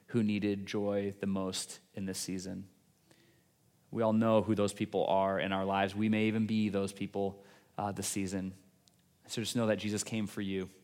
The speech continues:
and that Jesus came for them. May we be good news to each other in this season, the way Jesus was and the way the angels were to those shepherds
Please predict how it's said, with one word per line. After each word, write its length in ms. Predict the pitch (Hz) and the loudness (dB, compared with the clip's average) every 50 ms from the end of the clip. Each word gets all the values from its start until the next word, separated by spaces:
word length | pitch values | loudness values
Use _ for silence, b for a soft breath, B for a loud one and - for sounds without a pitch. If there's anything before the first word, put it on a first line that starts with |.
| _ b b b b b b b b b b b - | _ b b b b b b b b b b b -8
and 80 | 107 | -6
that 80 | 113 107 | -6 -4
Jesus 240 | 98 104 98 101 - | -4 -2 -2 -2 -2
came 480 | - 107 98 95 95 95 95 98 104 - - | -2 -2 -2 -2 -2 -2 -4 -6 -10 -16 -20
for 220 | - - 104 95 | -8 -4 -4 -4
them. 300 | 85 90 90 90 90 87 - - | -2 -4 -4 -4 -8 -10 -8 -6
May 100 | 107 101 | -4 -2
we 200 | 98 101 104 104 | -2 0 0 -2
be 480 | 95 90 104 101 101 98 95 101 110 - - | -2 -2 -2 0 0 0 0 -2 -6 -10 -8
good 200 | 101 104 104 98 | -4 -2 -2 0
news 500 | 95 95 95 92 92 95 95 92 - - B B B B B B B B | 0 -2 -2 -2 -2 -4 -4 -4 -6 -8 B B B B B B B B
to 140 | - 110 | -2 0
each 160 | 98 90 - 101 | 0 2 2 2
other 220 | 92 90 90 92 | 2 2 2 0
in 120 | 76 - | 0 0
this 140 | 95 90 - | -2 -2 -4
season, 340 | - - 95 95 87 92 95 | -4 -2 -2 -2 -2 -2 -2
the 80 | 92 92 | -2 -2
way 200 | 95 95 95 95 | -2 -2 -2 -4
Jesus 440 | 90 95 101 101 104 104 - - | -2 -2 -2 -2 0 -2 -2 -2
was 340 | 101 95 95 95 95 92 87 | -2 0 0 0 0 -2 -2
and 80 | 98 98 | -4 -4
the 40 | 92 | -2
way 120 | 92 95 | -2 -2
the 140 | 95 98 - | -2 -2 -2
angels 420 | 107 107 110 107 107 110 104 98 | 0 0 2 4 4 2 2 2
were 380 | 98 98 92 92 92 95 92 - B B B B B _ | -2 -2 0 0 0 0 -2 -4 B B B B B _
to 100 | - 107 | -6 0
those 200 | 90 95 95 - | 0 2 0 0
shepherds 640 | - - 98 90 - 95 90 87 85 82 - - | 0 0 0 0 0 -2 -4 -4 -4 -6 -8 -10